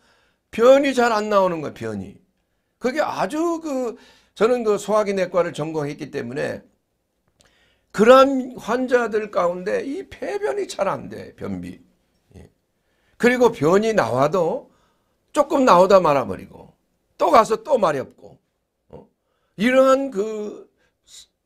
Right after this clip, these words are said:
환자분들이 굉장히 많아요, 요 사이에. 그만큼 스트레스가 많다는 얘기예요, 스트레스가. 그래서 이, 물론 뭐, 뭐 내시경도 해보고 뭐 초음파도 해보고 해서 정말 몸에 기질적인 병이 있어서 그런 경우도 있지만은,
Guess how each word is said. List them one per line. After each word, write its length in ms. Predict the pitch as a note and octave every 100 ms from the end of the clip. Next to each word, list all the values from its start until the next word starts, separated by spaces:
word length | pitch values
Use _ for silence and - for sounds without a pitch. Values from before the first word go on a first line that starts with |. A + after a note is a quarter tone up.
| _
환자분들이 680 | - G3+ G3+ F#3 F#3 F#3+ G3
굉장히 420 | - A3+ D#4+ D4
많아요, 380 | C4 D#3 A#2+ A#2
요 120 | F#2+
사이에. 500 | - - - F2+ G2 _ _ _
그만큼 800 | - D3 D#3+ E3 D3 C3+ F#3+ A#3+ - _ _
스트레스가 580 | - - G#3 - -
많다는 400 | C3 E3+ - -
얘기예요, 360 | - _ _ _
스트레스가. 460 | _ _ _ _ _ _ _ _ _ _ _ _
그래서 240 | - F3+ A3
이, 180 | A3+ A3+ - - _
물론 500 | - B2+ D#3+ G3+ A#3
뭐, 420 | D#3+ D#3+ D#3+ - _ _ _ _ -
뭐 120 | A2+
내시경도 640 | G#2 A2 G#2 C3 A2+ G#2+
해보고 600 | G#2 A#2 G#2 G#2+ A2 G#2+
뭐 240 | G#2+ A2+ A2+
초음파도 520 | - C3 G#2 G#2 G2+
해보고 560 | G2+ G#2 G#2 G#2 A2
해서 260 | G#2 F#2+ G2+
정말 440 | - G2+ G#2+ A2 - - -
몸에 320 | G2 A#2+ A#2+
기질적인 720 | - G#2 B2 - A#2+ A2+ A2
병이 380 | G2+ A2 A#2+ C3
있어서 420 | A2 C3 G#3 G#3+ B3+
그런 260 | E3+ G#3
경우도 460 | A3 C#3 E3 F#3 G3
있지만은, 840 | F#3+ G3+ A#3 D3 G#2 A#2 D3+ -